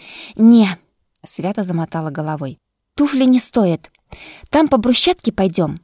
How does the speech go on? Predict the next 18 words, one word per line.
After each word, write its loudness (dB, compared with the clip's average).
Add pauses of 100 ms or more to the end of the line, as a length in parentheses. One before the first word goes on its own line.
(380)
Если 0
бы -4
ты -6
знала, 0
сколько 0
там -4
каблуков -4
оставлено -2
было. -6 (440)
У 0
местных 0
даже 0
поверье, 0 (240)
что -2
если 2
каблук 0
такой 0
найти, 2